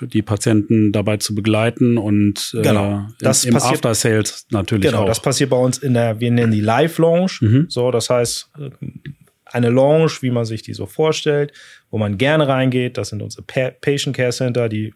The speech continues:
Speaker 2: wirklich auch beeindruckend sind, ähm, wo unsere Patienten versorgt werden. Und dort sprechen wir über das Leben. So, und deshalb sagen wir Live Lounge.
Speaker 1: Mhm. Und, ähm, <clears throat>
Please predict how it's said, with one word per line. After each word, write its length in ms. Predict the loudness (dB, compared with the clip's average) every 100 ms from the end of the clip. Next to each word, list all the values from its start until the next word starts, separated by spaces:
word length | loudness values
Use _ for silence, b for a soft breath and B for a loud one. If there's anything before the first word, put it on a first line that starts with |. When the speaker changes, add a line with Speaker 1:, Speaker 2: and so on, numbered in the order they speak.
| _
Speaker 2:
wirklich 460 | -10 -8 -6 -8 -2
auch 340 | 0 0 -2 B B B _
beeindruckend 680 | -4 0 0 0 -4 -4 -4
sind, 280 | -2 -4 B B B B -4
ähm, 520 | 0 2 2 -2 -2
wo 140 | -2
unsere 160 | -2 -2
Patienten 460 | -4 -2 -4 -4
versorgt 500 | -4 -2 2 0 0
werden. 580 | 0 2 2 2 0 -2 _
Und 160 | -2
dort 220 | 2 2 0
sprechen 320 | -2 0 0
wir 100 | 0
über 140 | 0
das 160 | -2 0
Leben. 320 | -2 -2 -8 _ _ _ _ _
So, 120 | -12
und 100 | -8
deshalb 460 | -8 -2 -2 -2 -6 _ _ _
sagen 400 | -6 -4 -2 -2
wir 300 | -2 -2 -2 -8 _ _ -4
Live 240 | -2 -4
Lounge. 300 | -10 -16 -18 _ -2
Speaker 1:
Mhm. 300 | 2 0 -2 _ _ _ _ _ _ _ _ B B B B B B B B
Und, 500 | 2 4 4 4 2
ähm, 480 | 2 2 2 2 0 0
<clears throat> 540 | 4 4 2 -2